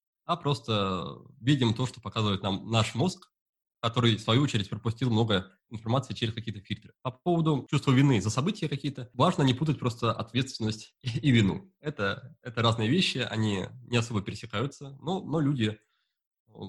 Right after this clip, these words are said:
люди часто путают, да. В этом плане есть хорошее видео у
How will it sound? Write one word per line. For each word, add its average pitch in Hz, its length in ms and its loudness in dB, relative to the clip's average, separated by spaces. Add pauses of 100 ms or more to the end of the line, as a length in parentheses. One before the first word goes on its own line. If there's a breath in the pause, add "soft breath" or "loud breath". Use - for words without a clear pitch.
(160)
люди 135 240 2
часто 113 280 -4
путают, 82 300 -20
да. 95 160 -6 (260)
В 127 60 -4
этом 127 160 -2
плане 113 200 0
есть 104 120 -2
хорошее 98 520 0
видео 104 320 2
у 95 520 -4